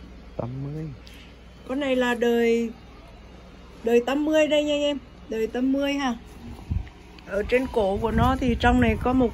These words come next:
Speaker 2: cái tem nữa. Chút nữa em khui, em quay cái kia cho coi. Đấy, đây là ông chồng em cao một mét sáu mươi, à, sáu mấy hay sáu hai. Một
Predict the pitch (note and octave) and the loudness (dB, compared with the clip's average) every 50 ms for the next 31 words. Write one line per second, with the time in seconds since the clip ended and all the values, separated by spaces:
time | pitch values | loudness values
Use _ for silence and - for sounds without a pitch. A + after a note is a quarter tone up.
0 | - C4 B3+ - B3+ C4 B3+ C4 C4 B3 A#3+ G#3+ G#3 A#3 C4 B3+ - - - - | -2 -4 -2 2 2 4 6 6 4 4 2 2 2 0 0 -2 -6 -10 -12 -8
1 | - - - - - - - - - - - - - C4 - - A3 G3 G#3 A3+ | -8 -8 -8 -8 -12 -12 -14 -14 -14 -16 -20 -8 -6 -4 -2 -2 -2 -2 -2 -2
2 | B3 A#3 - - B3+ B3 B3 A#3+ A3 A3 A3+ A#3 - A#3 A#3 A#3+ A#3+ B3 A#3 - | -2 -4 -4 -4 -2 -2 -2 -2 -2 -6 -8 -4 -2 -2 0 0 -2 -4 -6 -4
3 | A#3+ B3 A#3+ A#3 A#3+ A#3 A3 G#3 - A3 A3+ A#3+ - - - - - - - - | -2 -2 -2 -2 -2 -4 -6 -6 -6 -6 -6 -6 -8 -14 -20 -20 -20 -20 -20 -20
4 | - - - - - - - - A#3 C#4 C#4+ A#3+ B3+ B3+ B3+ B3 A#3 A#3 B3 C4 | -20 -20 -20 -20 -20 -20 -10 -6 -4 -4 -2 -2 -2 -2 0 0 0 0 -2 -2
5 | B3+ B3+ A#3+ A3+ A#3 A3+ A#3+ A#3+ B3 B3+ B3+ B3 B3 A#3+ A#3+ A#3+ A#3+ B3 B3 B3 | -2 -2 -2 -2 0 -2 -2 -2 -2 -2 -2 0 0 0 2 2 2 2 0 0
6 | B3 A#3+ A#3 G#3+ G#3+ - - G#3+ G#3+ A3 A3+ B3 B3+ B3+ - - - - - - | -2 -4 -4 -6 -6 -8 -8 -8 -8 -6 -6 -6 -6 -8 -10 -18 -20 -20 -20 -16
7 | - - G#3+ G#3+ G#3+ A#3 B3+ B3+ B3+ C4+ C4 B3+ B3 A#3+ A#3+ A#3+ B3+ B3 - - | -10 -8 -6 -6 -4 -4 -4 -6 -6 -4 -4 -6 -6 -6 -6 -8 -8 -10 -12 -18
8 | - - - - - - - - - - - - - - - - - - - - | -20 -20 -20 -20 -20 -20 -20 -20 -20 -20 -20 -20 -20 -20 -20 -20 -20 -20 -20 -20
9 | - - - - - - - - - - - - - - - - - - - G#3+ | -20 -20 -20 -20 -20 -20 -20 -20 -20 -20 -20 -20 -20 -20 -20 -20 -20 -16 -14 -12
10 | A3 A#3+ A3+ A3 A#3 A#3+ C4+ D4 B3+ B3+ B3+ - C4 C4 C4 C4 B3 A#3+ A#3+ B3 | -10 -8 -6 -6 -4 -4 -6 -6 -8 -10 -10 -10 -10 -8 -6 -6 -4 -4 -4 -4
11 | C4 B3+ - - - - - - - - - - - - - - - - - G#3 | -6 -8 -12 -18 -20 -20 -20 -20 -20 -20 -20 -20 -20 -20 -20 -20 -20 -18 -16 -16
12 | G3+ | -16